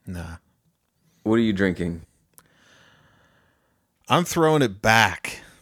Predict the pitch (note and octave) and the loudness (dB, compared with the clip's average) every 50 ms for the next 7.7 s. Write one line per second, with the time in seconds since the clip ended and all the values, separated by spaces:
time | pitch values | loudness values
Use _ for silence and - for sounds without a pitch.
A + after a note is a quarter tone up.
0 | _ _ _ _ _ _ _ _ - - C#3 F#3+ D#4 F#4+ F4+ C3+ G#2 F#2+ F2+ F2+ | _ _ _ _ _ _ _ _ -6 -4 -4 -2 -2 -2 -2 0 0 -2 -2 -4
1 | F#2+ - - _ _ - A2+ C3+ C#3+ - C3+ C3+ C3+ B2+ B2 G#2+ G2+ G#2+ G2 F#2 | -8 -12 -20 _ _ -4 -2 -2 0 0 2 2 2 2 2 0 2 2 2 4
2 | F#2+ F#2+ - - - - - _ _ _ _ _ _ _ _ _ _ _ _ _ | 2 2 0 -4 -14 -20 -20 _ _ _ _ _ _ _ _ _ _ _ _ _
3 | _ _ _ _ _ _ _ _ _ _ _ _ _ _ _ _ _ - - G2+ | _ _ _ _ _ _ _ _ _ _ _ _ _ _ _ _ _ -8 -8 -6
4 | - - G2+ G#2 A2 A2+ A2+ A2 G#2 G#2 G2 F#2+ F#2 F2 E2+ E2+ E2 - _ _ | -6 -4 -2 -2 -2 -2 -2 -4 -4 -4 -6 -6 -6 -8 -8 -10 -12 -16 _ _
5 | _ _ _ _ _ _ _ _ _ _ _ _ _ _ _ _ _ _ _ _ | _ _ _ _ _ _ _ _ _ _ _ _ _ _ _ _ _ _ _ _
6 | _ _ _ _ - A#2 B2 C#3 C#3+ C#3+ C#3 C3 B2 A#2 A2+ A2 G#2+ G#2+ G#2+ A2 | _ _ _ _ 0 2 4 4 4 4 4 4 4 4 4 4 4 4 4 4
7 | A2 A2 A#2 A#2+ A#2 G#2+ G2 F#2 F2+ F2 E2 F#2+ F#2 | 4 4 4 4 4 4 4 4 2 2 -2 -4 -8